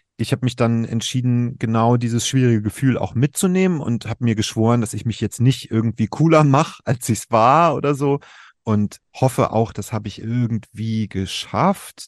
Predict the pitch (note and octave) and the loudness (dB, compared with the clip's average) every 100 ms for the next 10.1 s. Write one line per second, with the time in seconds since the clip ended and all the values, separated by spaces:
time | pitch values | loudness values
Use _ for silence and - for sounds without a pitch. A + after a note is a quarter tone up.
0 | _ - - F#2+ - G#2+ G2+ G2+ - F2+ | _ -16 -14 -12 -10 -6 -6 -6 -6 -2
1 | G#2 B2+ B2+ A#2 A2 G#2+ G#2+ - A2 - | 0 2 2 2 0 0 0 -4 -8 -4
2 | G2+ G2 G2 G#2 _ _ _ _ _ - | 0 0 -2 -6 _ _ _ _ _ -2
3 | A2+ B2+ C#3+ D3 C3 - B2+ D#3+ E3+ - | 0 0 0 -2 0 0 4 4 2 -6
4 | _ _ - B2 - - B2+ D#3+ D3 - | _ _ -6 -6 -4 -2 0 0 -2 -4
5 | B2 C#3 C3 B2+ - B2 A#2 A2+ A2 A#2+ | -2 -2 -2 -4 -2 -2 0 0 2 2
6 | C3 C3 - - A2 A2 A2+ A2 - D3+ | 2 0 -2 -4 -2 0 -2 -2 -2 -2
7 | - A#2+ B2 A#2 A#2 A#2 A2+ A2+ A2+ A#2+ | -2 -2 0 2 0 0 0 0 -2 -4
8 | - _ _ _ _ - C#3 D#3 C3 B2+ | -10 _ _ _ _ -2 0 2 0 0
9 | B2+ A2+ - G2+ B2 - A#2 A#2+ A2+ A2+ | 0 -4 -6 -2 -2 -2 0 2 2 0